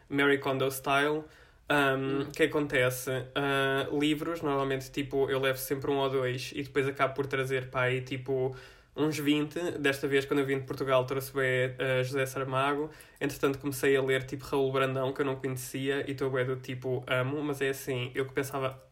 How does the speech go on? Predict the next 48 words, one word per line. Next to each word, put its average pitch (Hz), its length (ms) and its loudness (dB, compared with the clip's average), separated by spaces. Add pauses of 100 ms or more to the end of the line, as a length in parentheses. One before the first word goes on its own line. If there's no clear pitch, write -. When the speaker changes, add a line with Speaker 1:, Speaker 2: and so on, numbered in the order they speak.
(100)
Speaker 1:
ai, 123 240 -4 (380)
estou - 160 -2
a - 20 2
agarrar 143 160 -2
uma 139 140 0
caneta, 127 240 0
estou-me 135 160 -2
a 131 40 -2
sentir 131 260 -4
bué 127 120 0
empresarial. 127 640 -6 (420)
Ahm, 147 440 6
<laughs> 196 40 12
eu - 220 12 (120)
pensava 202 520 12
que - 120 4
era 151 80 8
uma 156 120 8
pessoa 147 400 4 (300)
que - 80 -14
tinha 151 140 8
um 151 60 6
vocabulário 139 500 6
bué 139 200 6
alargado 127 560 4
e 123 40 -4
que, - 80 -14
con-, 143 280 0
e 151 100 0
que, 147 100 -10
tipo, 143 220 -4
estava 143 260 2
bué 135 200 4
tranquilo 139 340 0
a 131 60 -2
ler 135 100 2
os 135 80 0
livros 131 300 -4
de - 40 -14
Saramago. 131 480 0
Pensei, 127 380 -2
eu 135 80 0
consigo 139 340 0
ler 139 140 2
tudo, 131 220 -4
estás 117 260 -4
a 123 60 0
ver? 123 180 -2